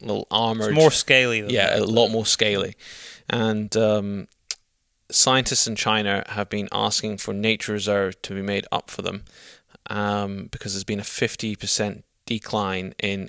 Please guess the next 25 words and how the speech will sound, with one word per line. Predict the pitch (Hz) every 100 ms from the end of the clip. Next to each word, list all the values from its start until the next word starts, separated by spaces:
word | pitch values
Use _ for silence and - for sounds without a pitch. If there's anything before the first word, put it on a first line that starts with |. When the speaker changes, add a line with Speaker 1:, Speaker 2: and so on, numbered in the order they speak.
| -
Speaker 1:
Asia | 107 104 98 87 92
since | - - -
the |
nineteen | 95 98 98 98
seventies, | 95 107 98 95 - - - - - - _
um, | 101 98 92 -
and | 107 -
is | 107 104 98
the | 117
most | 107 104 101 -
trafficked | 120 107 - - -
mammal | 107 107 104 92 98 - -
on | 101
the | -
planet. | - 101 - - - - -
Speaker 2:
A | 127
lot | 123 123 113
of | 117
pangolins | - 110 110 107 104
get | 110 - -
shipped | - - 131 - 120
out | 110
of | 113 110 - -
Africa. | 117 - - - - -
Speaker 1:
Yeah, | 104